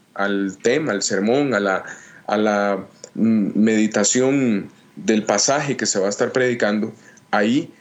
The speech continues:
él va a encontrar también, va a buscar, eh, la música. Entonces, eh, algo que también, eh, es práctico, la estructura de, de la alabanza. Por ejemplo, nosotros iniciamos,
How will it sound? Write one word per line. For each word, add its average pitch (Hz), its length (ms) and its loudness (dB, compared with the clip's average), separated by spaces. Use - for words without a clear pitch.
él 107 200 -2
va 113 100 2
a 120 80 0
encontrar 113 420 0
también, 110 400 0
va 104 60 4
a 107 40 0
buscar, 110 400 -2
eh, 101 260 0
la 101 160 2
música. 120 500 -2
Entonces, 117 840 0
eh, - 200 -6
algo 123 300 0
que - 100 -2
también, 120 760 0
eh, 98 360 -2
es 110 220 0
práctico, 147 760 -2
la 104 140 0
estructura 120 720 -2
de, 98 160 0
de 98 140 0
la 98 100 2
alabanza. 104 540 0
Por 101 140 2
ejemplo, 120 300 0
nosotros 110 540 0
iniciamos, 127 760 0